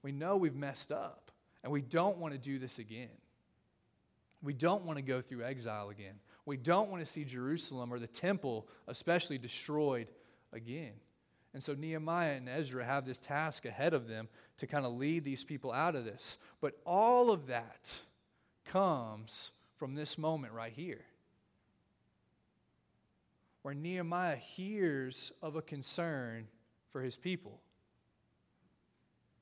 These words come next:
And he spends months in prayer and seeking after God's heart. And so I want to ask us, like, when's the last time we wept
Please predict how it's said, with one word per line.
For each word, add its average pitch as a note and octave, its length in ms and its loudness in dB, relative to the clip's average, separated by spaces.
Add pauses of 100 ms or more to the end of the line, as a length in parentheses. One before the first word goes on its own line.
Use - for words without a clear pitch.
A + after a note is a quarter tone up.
(800)
And C3+ 120 -6
he C#3+ 80 -4
spends D3+ 500 -6
months B2+ 800 -6 (140)
in B2 140 -10
prayer C#3+ 640 -2
and B2 120 -12
seeking C#3+ 520 -6
after A2+ 260 -8
God's A2+ 360 -4
heart. C3 360 -4 (2000)
And C3+ 100 -10
so E3+ 120 0
I G3+ 60 4
want A3+ 180 6
to C#3 40 0
ask F#3+ 440 -2
us, A#2 400 -8 (500)
like, - 80 -20 (100)
when's B3+ 200 -2
the C#4 80 -2
last D#3 420 -6
time E3+ 320 -4
we E3+ 160 -2
wept C#3 800 0